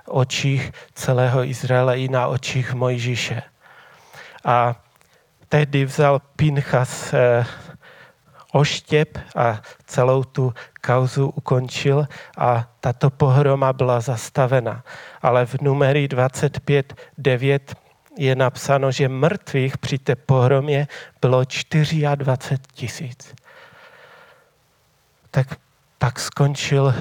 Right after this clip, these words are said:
psát Zimri svůj deník, až z tego otřepuje. Teď by byl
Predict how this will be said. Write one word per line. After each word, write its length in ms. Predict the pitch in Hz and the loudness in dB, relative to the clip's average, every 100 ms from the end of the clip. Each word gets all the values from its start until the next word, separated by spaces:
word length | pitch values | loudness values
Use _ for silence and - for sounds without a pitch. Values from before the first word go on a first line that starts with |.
| - | -4
psát 400 | - 139 123 - | -4 0 -2 -4
Zimri 580 | - 127 131 127 127 - - - | -2 0 0 -2 -6 -12 -20 -16
svůj 300 | - - 131 | -4 0 0
deník, 640 | 127 117 107 107 - - - - _ _ _ _ _ _ _ - - | 2 -2 -4 -12 -14 -16 -18 -20 _ _ _ _ _ _ _ -20 -6
až 220 | 113 - | -4 -4
z 160 | - - | -8 -12
tego 360 | - 117 113 117 - | -8 -2 -2 -2 -2
otřepuje. 760 | - - - 120 - 127 120 - - _ - - - - - _ _ _ _ _ _ _ _ _ _ _ _ _ _ _ _ | -4 -4 -4 -6 -4 -4 -4 -8 -16 _ -20 -20 -20 -20 -20 _ _ _ _ _ _ _ _ _ _ _ _ _ _ _ _
Teď 240 | - 135 156 | -2 0 2
by 160 | 170 | 2
byl 380 | 165 180 180 | 4 4 4